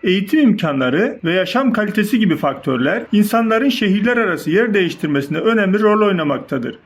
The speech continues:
Bu göç hareketliliği şehirlerin gelişimini ve sosyokültürel yapısını derinden etkilemektedir.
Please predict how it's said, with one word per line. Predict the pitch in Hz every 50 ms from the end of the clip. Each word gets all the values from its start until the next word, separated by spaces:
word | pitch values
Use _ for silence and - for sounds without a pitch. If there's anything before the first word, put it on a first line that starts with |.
| _ _ -
Bu | 180 185
göç | 180 240 277 269 - 214
hareketliliği | 220 202 185 - - 170 165 - - 147 131 131 143 190 240 285 - -
şehirlerin | - - 185 165 175 190 180 190 185 185 180 165
gelişimini | 156 156 139 139 135 - 147 135 127 127 139 170 220 277 - -
ve | 160 156
sosyokültürel | - 233 247 240 247 - 196 202 - 180 156 - - 160 156 147 147
yapısını | 151 147 151 - - 147 147 147
derinden | 214 226 220 185 170 202 202
etkilemektedir. | 196 185 190 - 190 196 190 190 190 185 - 202 180 139 139 -